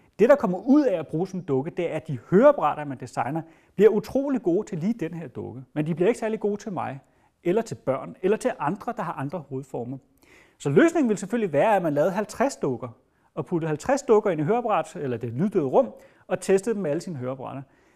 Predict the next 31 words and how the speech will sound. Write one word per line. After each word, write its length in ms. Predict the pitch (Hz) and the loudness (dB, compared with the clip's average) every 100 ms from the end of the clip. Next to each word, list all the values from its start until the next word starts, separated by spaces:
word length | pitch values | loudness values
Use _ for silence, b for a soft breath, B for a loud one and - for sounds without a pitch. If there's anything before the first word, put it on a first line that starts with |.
| b - | b 2
Det 60 | |
vil 80 | 196 | 2
tage 200 | 190 185 - _ _ | 2 -6 -8 _ _
en 140 | 180 185 | -4 -2
enorm 320 | 170 165 - _ _ 269 | -4 -4 -8 _ _ -16
mængde 300 | 151 127 - | -10 -10 -12
tid, 220 | - 127 120 _ | -14 -14 -14 _
og 120 | 139 | -10
det 80 | 117 | -10
vil 60 | 104 | -10
være 100 | 92 | -10
meget 340 | 101 - - | -10 -8 -2
dyrt, 180 | 247 - | 0 0
og 0 | |
det 100 | 165 | -4
vil 80 | 165 | -4
være 100 | 147 | -2
meget, 180 | 127 | -2
meget 140 | 139 127 | -2 -8
besværligt. 480 | 139 - - 131 143 | -12 -16 -18 -12 -6
Så 60 | |
det 160 | 214 - | -2 2
gør 160 | 139 | 2
man 180 | 170 202 | 2 0
ikke. 300 | 135 123 160 - b b b b | -2 -4 -6 -14 b b b b
Øh, 240 | 165 170 160 - _ _ _ _ _ _ - - | 2 4 2 -4 _ _ _ _ _ _ -20 -10
så 120 | 156 | -2
hvad 220 | 151 262 | 2 2
er 120 | 214 269 | 2 0
en 180 | 269 | 0
løsning? 540 | 160 143 247 277 185 | 0 2 0 -2 -6